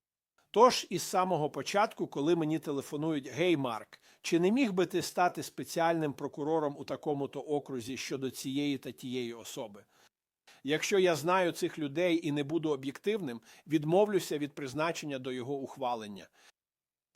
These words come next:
Я маю вважати, що цей суддя вчинив би так само. Жартуєш, я ж добре його знаю. Ми завжди разом вечеряємо, і він ділиться своєю історією та секретами. Я не можу брати участь у цьому.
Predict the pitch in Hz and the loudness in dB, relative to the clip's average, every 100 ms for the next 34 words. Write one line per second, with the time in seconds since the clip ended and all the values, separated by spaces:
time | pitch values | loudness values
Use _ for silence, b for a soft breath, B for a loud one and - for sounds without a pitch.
0 | _ - 151 170 180 170 156 143 175 175 | _ -2 0 4 6 6 4 4 4 2
1 | - 143 175 160 160 143 156 - 151 160 | -6 -4 -2 -2 -2 0 0 0 -2 0
2 | 151 147 143 - 180 196 151 120 135 131 | 0 -2 -6 -6 -2 -2 -2 -4 -6 -2
3 | 208 143 - 143 131 170 185 170 147 135 | 0 0 0 -6 0 0 0 0 -2 -4
4 | 131 135 156 160 120 - _ _ _ _ | -6 -4 -2 -2 -6 -12 _ _ _ _
5 | _ B B 156 170 151 143 175 151 165 | _ B B 4 4 4 6 6 6 4
6 | 151 143 - 185 202 151 127 127 143 127 | 4 2 2 4 4 2 -2 -4 -4 0
7 | 151 131 135 180 170 151 131 - 139 143 | 0 0 6 8 8 2 -6 -4 -2 0
8 | 135 131 156 - 160 160 143 131 123 - | -2 -4 -8 -2 0 0 0 -4 -8 -12
9 | 123 135 143 135 110 110 b b b 135 | -8 -4 -4 -4 -12 -14 b b b 2
10 | 156 165 160 170 143 123 135 131 123 131 | 4 4 4 2 2 -2 -2 -2 -4 -4
11 | 131 117 - 113 - 123 107 90 | -4 -8 -10 -14 -10 -8 -8 -12